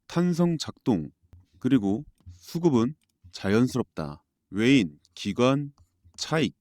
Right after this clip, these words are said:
개인, 흡수, 상단, 가벼워짐. 뉴스는 실행형, 이 정책, 예산, 수주로 묶인 친환경 대세,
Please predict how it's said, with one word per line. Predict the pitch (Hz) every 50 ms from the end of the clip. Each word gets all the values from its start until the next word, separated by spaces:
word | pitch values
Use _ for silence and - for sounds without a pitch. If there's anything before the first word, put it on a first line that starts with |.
| _ _ _ _
개인, | - - 101 101 107 123 139 160 160 _ _ _ _ _ - 104
흡수, | - - 95 - - - - 101 82 80 _ _
상단, | _ - 151 156 156 143 151 151 151 160 156 _ _ _ - 98
가벼워짐. | - - 95 92 110 117 117 104 - - 73 67 _ _ _ _ _ -
뉴스는 | 92 113 123 - - 180 165 135 101 104 139 160 _ _ _ _ _ _ _
실행형, | - - - - 147 156 151 143 139 110 80 - _ _ - - -
이 | - 120 98
정책, | - - 117 117 120 120 - - 151 95 - _ _ _ -
예산, | 92 98 107 110 - 139 113 95 104 85 85 - - - _ _
수주로 | _ - 180 170 - 190 190 190 185
묶인 | 151 127 110 - - - 147 147 143
친환경 | 139 - - 175 175 175 170 170 165 151 165 165 165 165 160 160 165 160 160 _ - -
대세, | - 98 101 104 - - 120 87 73